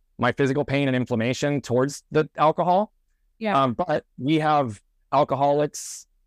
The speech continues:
Speaker 1: in our families. We've got codependency, different elements of those dynamics. So yes, alcohol played a role in my life that was negative.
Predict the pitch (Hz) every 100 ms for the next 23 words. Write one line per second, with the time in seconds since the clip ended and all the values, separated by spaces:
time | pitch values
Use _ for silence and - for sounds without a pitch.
0 | - 135 135 127 113 156 170 175 175 175
1 | 156 - - _ _ 135 123 143 - 147
2 | 135 151 180 180 156 - 165 156 151 143
3 | - _ - 165 160 151 160 160 156 143
4 | 143 131 135 135 156 - 156 139 127 110
5 | _ _ _ 113 160 156 117 - - -
6 | _ 135 147 160 165 156 160 151 151 147
7 | 139 139 143 160 113 123 135 190 220 -